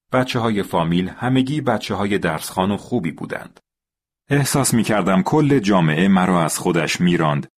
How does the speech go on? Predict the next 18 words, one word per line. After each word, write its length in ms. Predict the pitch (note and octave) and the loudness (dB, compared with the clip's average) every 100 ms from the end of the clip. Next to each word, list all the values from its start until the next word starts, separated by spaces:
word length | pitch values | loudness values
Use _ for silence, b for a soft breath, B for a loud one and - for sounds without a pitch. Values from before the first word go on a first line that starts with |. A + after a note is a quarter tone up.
| _ | _
و 160 | G#2+ B2 | -2 0
وجودم 540 | G#2+ G#2 G#2+ G2 F#2 | 2 2 4 4 4
مالامال 540 | F2+ E2+ D2+ D2+ E2 D#2+ | 4 4 2 2 2 0
از 180 | D2 - | -2 -4
خشم 380 | D#2+ D2 - | -4 -4 -4
بود 220 | D2+ D2+ D2+ | -2 0 0
و 120 | D2 | 0
بسیار 560 | F#2 G#2 A2 A#2 A2+ | 0 0 0 0 0
غمگین 500 | - F2+ D#2+ D2+ E2+ | 0 0 0 2 2
و 60 | D#2+ | 2
افسرده 540 | D#2+ D#2 - E2+ D2+ D2+ | 0 -2 0 0 0 -2
بودم. 400 | C#2 - - - _ _ _ _ _ _ _ _ _ _ _ _ _ - | -2 -6 -8 -16 _ _ _ _ _ _ _ _ _ _ _ _ _ -4
اما 280 | F3+ F#3 D#3+ | 0 0 0
هاپکینز 540 | G2+ E2+ G#2+ B2 B2+ | -2 -4 -2 -2 -2
خشمش 560 | - B2+ - G#2 F#2+ G2 | -2 -4 -2 -4 -2 -2
را 120 | E2+ | 0
مهار 380 | F#2+ F2 C#2 A#1 | 0 -2 -4 -6
کرد. 360 | - - - | -14 -14 -18